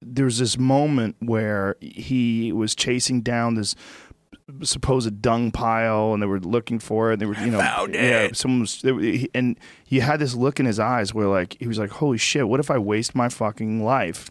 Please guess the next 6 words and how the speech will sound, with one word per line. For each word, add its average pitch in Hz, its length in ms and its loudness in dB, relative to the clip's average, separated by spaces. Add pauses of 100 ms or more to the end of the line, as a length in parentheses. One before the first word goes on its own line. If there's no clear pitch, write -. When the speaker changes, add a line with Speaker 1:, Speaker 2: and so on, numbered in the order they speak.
Speaker 2:
Yeah. 71 300 -10 (300)
Speaker 1:
and 123 100 0
my 110 180 2
academic 123 600 -2
career 127 460 2
Speaker 2:
Yeah. 87 260 0